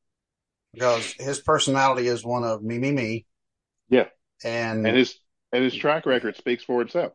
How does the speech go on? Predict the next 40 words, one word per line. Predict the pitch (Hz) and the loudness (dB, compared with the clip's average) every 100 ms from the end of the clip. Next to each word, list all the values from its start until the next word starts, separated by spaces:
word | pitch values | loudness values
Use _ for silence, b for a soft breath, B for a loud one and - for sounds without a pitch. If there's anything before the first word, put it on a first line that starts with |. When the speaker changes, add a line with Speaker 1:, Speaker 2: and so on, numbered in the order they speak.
| _ _ _ 101 | _ _ _ -4
Speaker 2:
I | 104 | 0
mean, | 110 107 98 _ _ _ _ _ _ _ | 2 0 -2 _ _ _ _ _ _ _
he | - 120 | -2 -2
walked | 101 107 143 147 | 4 4 4 4
out | 147 | 2
of | 135 | 2
the | |
company | 131 127 113 113 110 | -4 -6 -4 -6 -6
in | 101 | -6
twenty | 113 110 | -4 -4
fourteen. | - 107 - 87 80 - _ _ _ _ _ _ _ _ _ _ _ _ _ _ 107 | 0 0 0 -6 -8 -14 _ _ _ _ _ _ _ _ _ _ _ _ _ _ -6
I | |
mean, | 104 101 | -4 -4
instead | 101 - 117 | -6 0 2
of | 113 | 4
having | 113 117 110 | 4 2 0
the | 104 | -6
discussion | 92 - 117 120 - 131 127 _ | -6 -4 0 0 0 -2 -6 _
with | 101 120 131 | 0 2 2
management | 113 107 107 101 107 107 _ _ | -2 -2 -2 -4 -6 -6 _ _
and | 98 87 | -10 -4
things | 101 110 107 | -2 -2 0
of | |
that | 107 101 | 0 0
nature, | 104 98 98 95 - b b b b b _ _ _ _ _ _ _ | 0 -2 0 -4 -4 b b b b b _ _ _ _ _ _ _
he | 98 | -6
just | 95 110 - - | 0 0 0 2
doesn't | 104 95 - | 2 2 -4
show | 107 92 | 0 0
up | 92 - | -2 -4
for | 80 | -10
work. | 73 58 _ _ _ _ _ _ _ _ _ _ _ | -10 -12 _ _ _ _ _ _ _ _ _ _ _
You | 107 | -2
can't | 139 143 135 | 4 4 4
just | 127 120 | 0 2
not | 120 113 - | 0 0 0
show | 110 107 | 0 0
up | 101 | -2
for | 95 | -4
work. | 98 87 | -4 -6